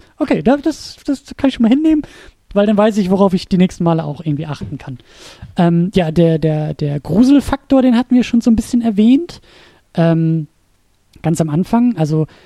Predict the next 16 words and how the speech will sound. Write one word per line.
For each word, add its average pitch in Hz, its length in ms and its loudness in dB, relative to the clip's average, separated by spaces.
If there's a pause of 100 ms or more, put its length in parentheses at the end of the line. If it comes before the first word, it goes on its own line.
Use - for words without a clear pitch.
(260)
äh, 147 300 -6 (220)
Spannung 226 840 2
und 165 380 -2
vielleicht 160 360 -6
auch 160 200 -14
eben, 175 260 -2
ja, 160 400 -4 (800)
Grusel 233 640 2
oder, 156 280 -2
oder 156 320 0
es, - 200 -10
es - 100 -20
ist - 160 -12
ja 151 60 -6
kein - 260 -4
Horror, 143 380 0